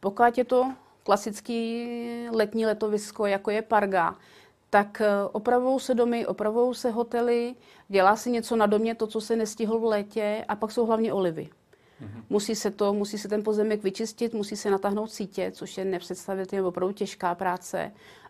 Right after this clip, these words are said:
Speaker 1: a pak se ty olivy sklízí. Takže práce se tam vždycky najde.
Speaker 2: Vy se také staráte o olivy?
Speaker 1: Máme taky olivový sad. Já se tam jenom tak jako chodím dívat, já bych tu práci nezvládla.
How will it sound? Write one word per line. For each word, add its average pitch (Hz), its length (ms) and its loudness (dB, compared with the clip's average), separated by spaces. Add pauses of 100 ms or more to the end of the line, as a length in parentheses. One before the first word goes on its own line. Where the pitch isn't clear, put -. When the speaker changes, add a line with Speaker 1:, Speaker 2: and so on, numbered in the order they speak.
Speaker 1:
a 196 60 0
pak 196 160 0
se 214 120 -6
ty 214 140 2
olivy 208 260 0
sklízí. 185 680 -4 (1120)
Takže 208 260 4
práce 220 300 2
se 226 100 -4
tam 240 80 2
vždycky 226 280 -4
najde. 190 460 -2 (320)
Speaker 2:
Vy 110 100 -14
se 143 160 -12
také 117 280 -12
staráte 110 460 -6
o - 160 -4
olivy? 113 520 -4 (400)
Speaker 1:
Máme 180 280 4
taky 196 360 0
olivový 185 420 0
sad. - 460 -6 (240)
Já 185 100 -6
se - 80 -16
tam 185 140 2
jenom 175 180 0
tak 180 140 -8
jako 180 200 -2
chodím 175 300 0
dívat, 156 440 -2
já 123 80 -2
bych 143 140 -8
tu 156 160 -4
práci - 320 -8
nezvládla. 143 540 -10